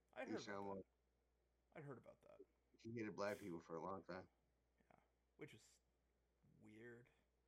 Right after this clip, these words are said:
Speaker 1: He was a,
Speaker 2: Yeah.
Speaker 1: he's a weird dude.
Speaker 2: Absolutely.
Speaker 1: But, uh, but, uh, I wanted to talk about the so-,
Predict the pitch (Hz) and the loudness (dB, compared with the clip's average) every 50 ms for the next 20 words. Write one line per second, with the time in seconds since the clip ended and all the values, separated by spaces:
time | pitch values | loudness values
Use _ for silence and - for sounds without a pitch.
0 | _ _ _ _ _ _ _ _ _ _ _ _ _ _ _ _ _ - 254 277 | _ _ _ _ _ _ _ _ _ _ _ _ _ _ _ _ _ -2 0 2
1 | 240 165 135 131 117 113 117 139 175 - - 214 269 262 - 196 139 117 113 117 | 0 0 0 -2 -4 -4 -2 0 2 2 2 2 2 2 2 2 2 2 0 -4
2 | 110 113 113 113 - - - 104 107 110 113 - - _ _ _ _ _ _ _ | -6 -6 -6 -6 -8 -10 -12 -10 -10 -10 -12 -14 -18 _ _ _ _ _ _ _
3 | _ _ _ _ _ _ _ _ _ 87 90 98 95 - - - - - 87 95 | _ _ _ _ _ _ _ _ _ 6 8 8 6 4 2 -2 -4 -2 0 2
4 | 107 104 - - - - - - - _ _ _ _ _ _ _ _ _ _ _ | 2 2 0 -2 -4 -6 -8 -10 -18 _ _ _ _ _ _ _ _ _ _ _
5 | _ _ _ _ _ _ _ _ _ _ _ _ _ - 71 73 - _ - - | _ _ _ _ _ _ _ _ _ _ _ _ _ -18 -18 -18 -18 _ -14 -12
6 | 65 62 65 - - - - - _ _ _ _ _ _ _ _ _ _ - - | -12 -10 -10 -12 -14 -16 -18 -20 _ _ _ _ _ _ _ _ _ _ -20 -20
7 | - - - - - - - - _ _ _ _ _ _ _ _ _ _ _ _ | -20 -20 -20 -20 -20 -20 -20 -20 _ _ _ _ _ _ _ _ _ _ _ _
8 | _ _ - _ _ _ _ _ - - - - - - - - - - - _ | _ _ -20 _ _ _ _ _ -20 -12 -10 -10 -10 -10 -12 -14 -14 -16 -18 _
9 | _ _ - _ _ _ _ _ _ - 269 320 381 370 311 220 - 233 220 214 | _ _ -20 _ _ _ _ _ _ -4 -2 0 0 2 2 2 4 4 4 4
10 | 208 180 196 202 175 139 160 156 147 143 139 - - 180 160 156 | 4 6 6 6 6 6 4 4 4 4 2 2 2 2 4 2